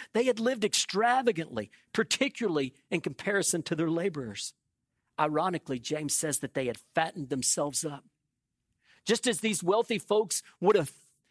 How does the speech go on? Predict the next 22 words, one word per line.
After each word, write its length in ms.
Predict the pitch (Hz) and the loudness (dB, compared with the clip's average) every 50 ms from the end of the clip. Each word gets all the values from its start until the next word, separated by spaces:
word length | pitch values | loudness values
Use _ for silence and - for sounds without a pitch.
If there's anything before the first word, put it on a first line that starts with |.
| _ - | _ 2
had 160 | - 214 214 | 2 4 4
a 80 | 165 135 | 4 2
fattened 600 | - - - - 220 220 233 - 214 202 175 - | -2 -6 -2 2 2 2 2 2 0 -4 -4 -4
calf 540 | - - 170 226 208 185 156 135 120 - - | -2 -2 0 2 2 2 2 0 -2 -4 -4
or, 180 | 156 139 131 - - - - 170 - _ _ _ | -4 -4 -4 -6 -12 -18 -18 -18 -18 _ _ _
or 140 | - 165 160 | -2 -2 -2
fattened 400 | - - - 220 190 - 202 160 | 0 0 -2 -2 0 -2 -6 -6
calves 340 | - 190 214 214 208 180 - | -2 -2 0 0 0 -2 -4
prepared 540 | - - 175 - - - 220 226 226 190 - | -4 -4 -6 -4 -4 -2 0 0 0 0 0
for, 220 | - 196 180 147 - - - _ | 0 -2 -2 -2 -4 -8 -20 _
for 280 | _ - - 208 190 165 | _ -2 0 0 0 0
a 60 | 139 | -2
feast, 680 | - - - 226 226 190 139 - - - - - - _ _ _ _ _ _ _ _ _ _ _ _ _ _ _ _ - | -4 -4 -4 -2 0 0 0 0 0 0 -2 -4 -12 _ _ _ _ _ _ _ _ _ _ _ _ _ _ _ _ -4
one 100 | 175 180 | -2 -2
of 140 | 175 139 | -2 0
the 180 | 143 156 147 139 _ _ _ _ - | 0 -2 -2 -2 _ _ _ _ -6
many 440 | 156 165 185 190 180 160 135 117 - _ _ _ _ _ _ _ _ - | -2 0 2 2 2 0 -2 -4 -10 _ _ _ _ _ _ _ _ -4
luxurious 640 | 151 160 151 131 123 160 175 175 170 160 151 131 - | -2 -2 0 0 0 0 0 0 0 0 0 -2 -2
feasts 340 | - - 185 170 139 - - | -2 -2 -2 -2 -2 -2 -4
they 120 | 147 127 | -4 -6
would 200 | 113 117 113 - | -8 -8 -10 -12
throw, 360 | - 135 117 113 110 113 113 | -10 -8 -8 -8 -8 -10 -14